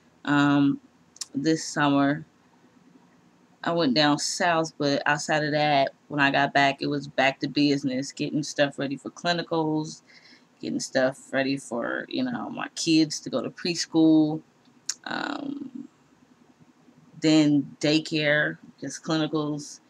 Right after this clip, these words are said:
is, uh, super long. Like, some of my days are, like, all day clinicals, so, so... It's fun.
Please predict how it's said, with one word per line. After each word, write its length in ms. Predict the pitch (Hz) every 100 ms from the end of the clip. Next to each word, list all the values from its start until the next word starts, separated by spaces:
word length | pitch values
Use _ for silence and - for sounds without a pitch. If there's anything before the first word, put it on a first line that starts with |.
| _ _ _ -
is, 200 | 143 139
uh, 300 | 131 127 123
super 560 | - - 165 147 139
long. 400 | 135 127 123 123
Like, 380 | 127 113 135 -
some 300 | - - 156
of 60 | 139
my 120 | 139
days 340 | 139 135 139 131
are, 220 | 127 127
like, 240 | 127 127 -
all 240 | 131 127
day 340 | 131 131 131 131
clinicals, 600 | - 127 131 - 123 131
so, 480 | - - 117 120 143 143 _ _ _ _ _ _ _ _ _ _ _ _ _ _ - - _ _ _ _ _ _ _ _ _ _ _ _ _ _ _ _ _ _ _ _ _ _ _ _ _ _ _ _
so... 60 |
It's 240 | - - -
fun. 320 | 139 131 -